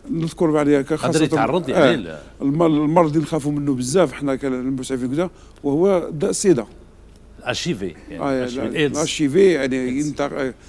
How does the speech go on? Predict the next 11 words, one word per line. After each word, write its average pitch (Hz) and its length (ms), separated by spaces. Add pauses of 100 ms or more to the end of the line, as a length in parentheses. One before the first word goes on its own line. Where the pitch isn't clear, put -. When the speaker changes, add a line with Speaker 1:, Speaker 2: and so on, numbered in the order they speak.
(120)
Speaker 2:
ينت-، 131 160
Speaker 1:
لهذا 160 380
Speaker 2:
ينتقل 190 380
عبر 160 220
الدم، 127 340
Speaker 1:
عبر 165 100
Speaker 2:
يعني. 170 40
Speaker 1:
الدم، 123 300 (120)
حتى - 340
نوصل 180 360
الأولياء. 151 560